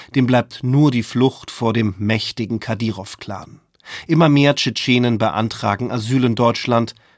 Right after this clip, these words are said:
Das zeigt eine Anfrage des Funkstreifzugs an das Bundesamt für Migration und Flüchtlinge, kurz bamf. Waren es zweitausendeinundzwanzig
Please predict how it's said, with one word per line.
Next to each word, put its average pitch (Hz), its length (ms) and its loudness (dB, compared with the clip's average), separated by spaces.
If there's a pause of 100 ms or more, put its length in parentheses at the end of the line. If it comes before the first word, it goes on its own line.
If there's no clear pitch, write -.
(120)
Das - 240 -12
zeigt 104 260 -6
eine 110 200 -2
Anfrage 117 580 -2
des 117 160 -6
Funkstreifzugs - 1040 -2 (240)
an 123 180 -2
das 123 240 -2
Bundesamt 131 840 -2
für - 160 -4
Migration 117 680 0
und 117 140 -4
Flüchtlinge, 120 680 0 (220)
kurz - 400 -4
bamf. - 560 -6 (560)
Waren 117 320 4
es - 160 -6
zweitausendeinundzwanzig 120 1400 -2